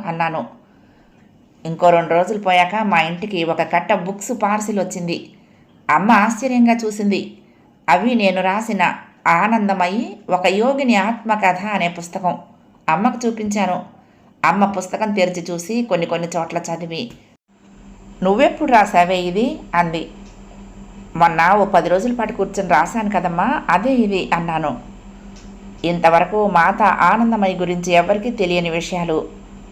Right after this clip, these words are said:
అరుణ నుంచి ఆనందమయి వరకు ఆవిడ ప్రయాణం నలుగురికి తెలియాలి. ఆడవాళ్ళ మీద జరిగిన, ఇంకా జరుగుతున్న అన్యాయాలు జనాలు తెలుసుకోవాలి, ప్రతిఘటించాలి. అలా అని ఒంటరిగా బ్రతుకు వెళ్ళదీయకూడదు.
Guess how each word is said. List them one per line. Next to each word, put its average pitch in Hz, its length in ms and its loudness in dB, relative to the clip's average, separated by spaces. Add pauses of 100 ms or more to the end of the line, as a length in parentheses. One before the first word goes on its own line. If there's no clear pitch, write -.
(140)
అరుణ 214 280 6
నుంచి 233 360 0
ఆనందమయి 202 600 2
వరకు 214 300 0
ఆవిడ 175 340 4
ప్రయాణం 180 520 2
నలుగురికి 240 480 2
తెలియాలి. 180 560 0 (640)
ఆడవాళ్ళ 190 420 2
మీద 170 340 0
జరిగిన, 175 560 0 (100)
ఇంకా 240 280 4
జరుగుతున్న 202 480 2
అన్యాయాలు 180 580 2
జనాలు 180 380 0
తెలుసుకోవాలి, 185 760 -4
ప్రతిఘటించాలి. 190 1000 -2 (640)
అలా 175 140 6
అని 214 240 4
ఒంటరిగా 240 460 2
బ్రతుకు 196 380 4
వెళ్ళదీయకూడదు. 190 800 0